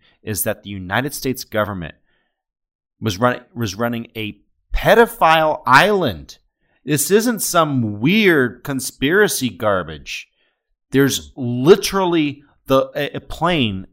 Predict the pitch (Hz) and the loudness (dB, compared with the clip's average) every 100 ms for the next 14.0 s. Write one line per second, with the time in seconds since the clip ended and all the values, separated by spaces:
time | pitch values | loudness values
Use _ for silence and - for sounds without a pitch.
0 | - 110 120 - 127 - - 127 107 123 | -10 -4 -4 -4 -8 -8 -2 -2 0 -2
1 | 123 127 117 170 - 151 - 139 - - | -2 -2 -2 -2 -2 -4 -4 -6 -10 -4
2 | 156 135 85 - - _ _ _ 101 127 | 2 2 0 -10 -14 _ _ _ -2 0
3 | 175 180 156 - 139 135 127 104 85 143 | 0 2 2 2 -2 -4 -6 -4 -2 0
4 | 131 80 64 _ _ _ _ _ _ _ | 0 -4 -10 _ _ _ _ _ _ _
5 | _ _ _ _ _ - 117 117 120 147 | _ _ _ _ _ -4 0 2 2 2
6 | 165 147 123 113 104 101 - - 139 143 | 2 2 -2 -6 -4 -4 -4 -4 -4 -4
7 | - 120 92 78 - - 120 110 - 123 | -6 -6 -6 -8 -12 -6 -4 -4 -8 -4
8 | 123 123 120 - - 117 110 - _ _ | -2 -2 -4 -8 -8 -6 -6 -10 _ _
9 | 160 160 139 135 135 - - 131 127 120 | -6 -4 -2 -4 -4 -12 -8 -2 -2 -2
10 | - _ _ _ _ _ - 139 104 110 | -8 _ _ _ _ _ -6 -6 -6 -4
11 | 151 151 - 123 127 123 85 - - _ | 0 0 0 0 2 2 -4 -12 -20 _
12 | _ _ _ _ _ _ _ _ _ _ | _ _ _ _ _ _ _ _ _ _
13 | _ _ _ _ - 131 127 131 120 - | _ _ _ _ -4 -2 0 0 0 -4